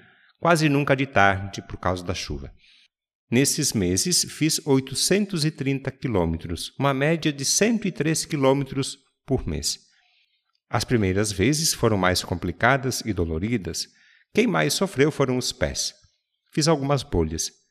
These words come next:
Depois me ensinaram a passar vaselina sólida nos pés.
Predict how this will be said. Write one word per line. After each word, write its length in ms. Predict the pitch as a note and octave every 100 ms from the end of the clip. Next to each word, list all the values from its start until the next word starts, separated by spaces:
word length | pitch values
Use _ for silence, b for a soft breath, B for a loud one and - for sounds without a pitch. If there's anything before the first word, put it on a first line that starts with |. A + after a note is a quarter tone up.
| _ _ -
Depois 460 | B2+ C3 F#3+ A3+
me 100 | -
ensinaram 600 | D3+ C3+ C#3+ C3 D3+ D3+
a 80 | C3+
passar 400 | - A#2+ - C3
vaselina 640 | B2 B2+ A#2+ A#2 B2 C3 A#2+
sólida 560 | - C#3+ D3 C3 F2+
nos 200 | F2 E2+
pés. 380 | - D2+ D2+ -